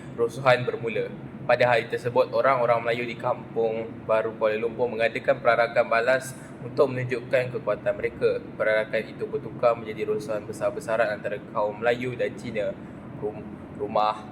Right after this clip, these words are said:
kedai dan kenderaan dibakar dan ramai terkorban dan cedera. Da-, darurat diisytiharkan oleh kerajaan dan Majlis Gerakan Me-, Melis-, Melis-, Negara, dan Majlis Gerakan Negara Migran ditubuhkan untuk memulihkan keamanan. Selepas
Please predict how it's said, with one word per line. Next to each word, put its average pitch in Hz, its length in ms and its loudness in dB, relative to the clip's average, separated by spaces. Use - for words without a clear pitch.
kedai 107 640 2
dan 120 160 4
kenderaan 110 560 0
dibakar 123 800 2
dan 107 160 -4
ramai 135 240 4
terkorban 110 480 2
dan 101 160 -4
cedera. 117 400 0
Da-, 113 400 6
darurat 117 480 2
diisytiharkan 113 640 -2
oleh 107 160 -4
kerajaan 113 560 2
dan 107 240 -2
Majlis 127 320 0
Gerakan 110 480 0
Me-, 107 240 -8
Melis-, 110 400 -8
Melis-, 117 480 -6
Negara, 110 320 2
dan 117 160 -4
Majlis 123 320 0
Gerakan 110 320 2
Negara 113 400 4
Migran 123 560 2
ditubuhkan 139 560 0
untuk 131 320 0
memulihkan 110 480 0
keamanan. 104 560 0
Selepas 117 640 2